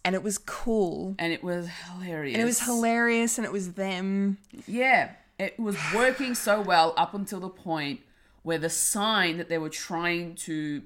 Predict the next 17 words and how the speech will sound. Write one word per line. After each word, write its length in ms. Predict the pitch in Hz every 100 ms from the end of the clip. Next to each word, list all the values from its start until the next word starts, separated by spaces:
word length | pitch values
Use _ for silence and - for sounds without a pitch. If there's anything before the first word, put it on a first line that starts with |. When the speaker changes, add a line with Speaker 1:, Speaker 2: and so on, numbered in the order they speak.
| -
Speaker 2:
pop 320 | 160 156 -
on 220 | 156 147
top, 500 | 151 - 190 - - - _ _ _ _ _ _ 170
there 220 | 170 165
was 160 | 165
just 160 | 165 170
not 240 | 170 180
enough 400 | 185 175 160 160 - 147
balance. 760 | 160 156 120 92 196 - - - -
Speaker 1:
Well, 140 | 254 262
I 140 | 247
think 340 | 233 294 349 466
it, 240 | 480 - - _ - _ -
didn't 240 | 220 269 339
it 100 | 339
start 600 | - - 196 180 180 -
with 600 | 165 85 117 - - -